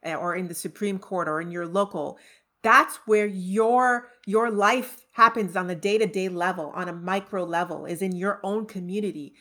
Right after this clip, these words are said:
So you need to start, y-, you know, paying attention to how your dollars are spent.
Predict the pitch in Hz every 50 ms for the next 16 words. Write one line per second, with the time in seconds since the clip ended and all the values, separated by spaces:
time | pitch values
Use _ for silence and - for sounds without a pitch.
0 | _ _ - - 226 208 208 247 277 311 320 285 285 - - - - - - -
1 | 220 226 233 208 151 - - - _ _ _ _ _ _ _ _ _ _ _ _
2 | _ _ _ - 233 - 247 233 233 233 208 208 196 185 180 180 - - 220 254
3 | 247 240 233 220 - 233 214 220 214 - 226 214 208 196 - - 208 202 196 196
4 | 196 190 - _ _ _ _ - - 226 226 240 240 240 220 156 208 190 196 220
5 | 233 240 220 214 208 196 190 - - - - 185 180 156 - - -